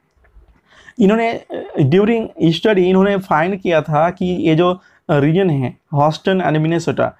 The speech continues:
ये दोनों रीजन छोड़ के बाकी जितने भी रीजन इन्होंने देखा था, उसमें दोस्तों,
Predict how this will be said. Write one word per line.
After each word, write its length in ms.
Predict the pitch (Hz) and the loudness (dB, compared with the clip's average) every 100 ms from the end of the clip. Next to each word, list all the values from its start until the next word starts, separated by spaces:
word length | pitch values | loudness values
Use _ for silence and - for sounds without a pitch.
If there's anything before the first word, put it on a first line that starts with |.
| _ - _ 160 | _ -20 _ 0
ये 180 | 208 | 2
दोनों 420 | 202 202 214 226 175 | 2 2 2 2 2
रीजन 320 | 156 190 180 | 2 2 0
छोड़ 280 | - 165 170 | 0 -2 -2
के 260 | - 127 | -2 -4
बाकी 360 | 117 131 151 180 | -2 -2 -2 -4
जितने 320 | 165 196 202 | -4 -2 -2
भी 220 | 196 208 | 0 0
रीजन 420 | 160 156 190 180 - | 0 2 2 0 -2
इन्होंने 380 | 156 165 165 160 - - - 139 | 0 2 0 -2 -8 -20 -6 2
देखा 300 | 143 160 196 | 2 2 0
था, 500 | 175 135 165 _ _ | 2 0 -2 _ _
उसमें 400 | 170 208 262 247 | -2 -2 0 0
दोस्तों, 500 | 226 233 214 233 294 | 2 0 0 0 0